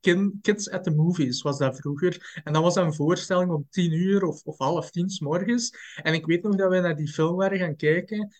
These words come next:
En, eh, en je kon daar zoiets winnen. Als je onder je stoel een poster had of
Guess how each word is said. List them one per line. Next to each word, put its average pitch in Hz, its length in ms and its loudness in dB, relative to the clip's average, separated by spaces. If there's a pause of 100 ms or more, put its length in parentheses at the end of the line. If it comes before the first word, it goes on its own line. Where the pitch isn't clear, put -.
(120)
En, 151 240 2
eh, 147 400 0
en 147 160 -2
je 156 140 -4
kon 170 220 -2
daar 170 160 2
zoiets 175 500 -2
winnen. 139 400 -2 (140)
Als 156 200 -4
je - 100 -8
onder 165 320 0
je 139 80 -2
stoel 170 500 -2
een 147 140 -6
poster 156 340 -4
had 160 180 -2
of 160 220 -6